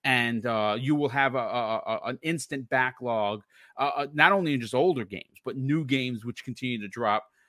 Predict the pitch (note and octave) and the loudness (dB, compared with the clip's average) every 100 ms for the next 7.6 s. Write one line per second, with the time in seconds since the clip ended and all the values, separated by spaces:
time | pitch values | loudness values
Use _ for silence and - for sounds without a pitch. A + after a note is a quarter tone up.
0 | _ - D3 E3 F#3+ A3 G#3 G3 E3 C3+ | _ -2 2 6 8 8 4 0 2 2
1 | A2+ - G#2+ G#2 A#2 D#3 E3+ D3+ G3 F3 | 0 -4 -4 -4 -4 -8 -6 -2 -2 -2
2 | D#3 F3+ F3 D#3 D#3 D3 C3+ C3+ B2 A#2 | -4 -2 -2 0 0 0 -2 -4 -4 -8
3 | G#2 G2+ - - - _ _ - A2 G#2+ | -10 -12 -14 -20 -20 _ _ -4 0 2
4 | B2+ C#3+ D3 C#3+ - C#3 B2+ C3 C#3+ C#3 | 4 4 2 -4 -4 -2 -2 -2 -4 -2
5 | C#3+ B2 B2+ A#2 A2 - C#3 C3 E3 D#3+ | -4 -4 -6 -6 -6 -6 -6 -4 0 0
6 | B2+ C3 C#3+ C3+ C#3 C3 - C#3+ B2+ C3 | 0 0 0 -4 -2 -2 -4 -6 -6 -4
7 | C3 A#2+ - A#2 A#2 | -4 -4 -4 -2 -2